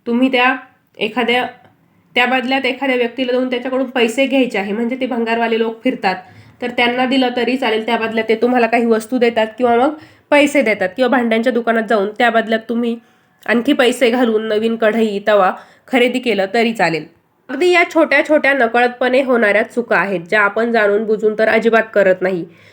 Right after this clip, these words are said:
नकळतपणे आपल्याकडून होतात, आपल्याला तशी सवय लागलेली असते.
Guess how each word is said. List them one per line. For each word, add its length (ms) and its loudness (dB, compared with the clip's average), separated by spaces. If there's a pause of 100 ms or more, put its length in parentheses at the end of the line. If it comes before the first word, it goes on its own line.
(140)
नकळतपणे 560 2
आपल्याकडून 420 2
होतात, 240 2
आपल्याला 400 0
तशी 180 -2
सवय 340 2
लागलेली 380 2
असते. 400 -2